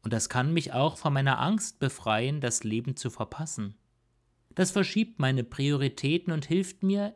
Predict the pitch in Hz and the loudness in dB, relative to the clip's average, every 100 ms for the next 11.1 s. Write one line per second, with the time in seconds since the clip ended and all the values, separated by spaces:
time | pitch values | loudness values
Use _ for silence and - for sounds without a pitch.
0 | - 185 185 156 151 113 107 101 107 - | -2 -2 0 2 2 2 0 -2 -6 -4
1 | 110 - 104 104 _ _ _ _ _ _ | -6 -4 -8 -10 _ _ _ _ _ _
2 | _ _ - 139 226 233 202 180 190 - | _ _ 0 2 4 4 4 4 2 -2
3 | 165 151 147 147 160 147 - 220 196 127 | 0 2 2 0 -4 -4 0 0 2 0
4 | 180 - - 127 113 110 _ _ - 135 | -2 -4 -2 -2 -2 -6 _ _ -2 0
5 | 131 117 117 120 117 113 - 127 180 185 | 2 0 0 -2 -2 -6 -2 0 0 -2
6 | - _ _ _ - 156 165 180 160 - | -14 _ _ _ -2 2 4 4 2 0
7 | 143 131 117 - 127 - - - - 156 | -2 -2 -4 -2 0 0 -6 -6 0 0
8 | 143 127 143 - 113 - - - 104 101 | 2 0 0 -2 -4 -6 -14 -10 -6 -6
9 | - - _ _ _ _ _ _ _ _ | -10 -20 _ _ _ _ _ _ _ _
10 | _ - 131 131 143 - 170 233 214 185 | _ 0 0 2 0 4 4 4 2 0